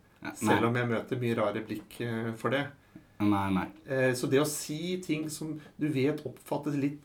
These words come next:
Speaker 2: rart og annerledes av andre bare for å tulle og tøyse litt, eller prøve deg litt,
Speaker 1: Mm.
Speaker 2: det er en måte å trene på. Eh, det å si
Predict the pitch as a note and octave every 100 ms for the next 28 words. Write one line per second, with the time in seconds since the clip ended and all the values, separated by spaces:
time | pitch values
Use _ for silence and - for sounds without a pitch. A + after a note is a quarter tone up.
0 | C3 D#3 D3+ D3+ - C3+ A#2 B2+ - C#3+
1 | A#2 C3+ C3+ A#2 B2 C3+ C#3 - - -
2 | - D3 C3 D#3+ A#2+ - A#2 C#3+ C3+ B2
3 | - C#3+ A2 G#2 B2 F#3 F#3 - A#2 F#2+
4 | - - C3+ G#3 D4 A3+ - - - -
5 | C3+ A2+ G2+ F#2+ C3 B2+ - - _ _
6 | _ _ - C3+ C3 C3 C3 B2+ A#2+ A#2
7 | - - - - - _ _ _ - A#2+
8 | C3+ D3 - D3 C#3+ C#3 C#3 C#3 C#3+ -
9 | - C#3 C3+ D#3+